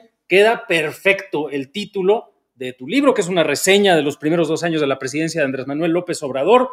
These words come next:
porque el día de hoy el presidente, ante el rechazo del Poder Judicial a una ley a todas luces inconstitucional,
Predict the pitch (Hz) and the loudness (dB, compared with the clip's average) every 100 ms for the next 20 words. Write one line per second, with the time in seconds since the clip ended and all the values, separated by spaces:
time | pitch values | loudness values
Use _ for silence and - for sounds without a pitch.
0 | - _ _ - 214 254 294 254 254 262 | -10 _ _ -2 2 6 6 8 6 6
1 | 240 175 - 170 214 208 214 214 _ _ | 2 -2 0 4 2 2 -2 -2 _ _
2 | _ 151 160 160 151 156 147 220 208 - | _ 2 2 2 0 0 2 4 4 4
3 | 170 170 135 151 170 - 160 135 175 180 | 2 2 -2 2 2 2 -2 -2 4 4
4 | - 131 139 147 139 160 147 110 104 - | 4 -2 -2 0 2 0 0 -4 -6 -2
5 | 156 208 208 202 254 - 190 185 170 170 | 0 2 0 -2 -4 0 0 -2 -2 -4
6 | - 175 185 - 196 247 262 | -4 -4 -4 -2 0 0 0